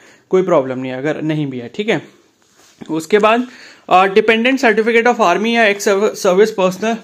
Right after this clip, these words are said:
personnel from the competent authority if applicable। तो डिपेंडेंट सर्टिफिकेट अगर किसी के पास है,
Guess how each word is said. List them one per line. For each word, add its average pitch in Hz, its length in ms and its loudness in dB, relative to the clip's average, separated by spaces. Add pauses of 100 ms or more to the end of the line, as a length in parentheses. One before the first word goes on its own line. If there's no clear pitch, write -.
personnel 190 400 0
from 196 260 -4
the 247 100 0
competent 190 420 -2
authority 156 400 -4
if 208 40 -12
applicable। 135 480 -8 (440)
तो 208 80 4
डिपेंडेंट 208 480 0
सर्टिफिकेट 220 460 -2
अगर 202 200 -2
किसी 202 220 -10
के 214 80 -6
पास 190 260 -4
है, 190 180 -6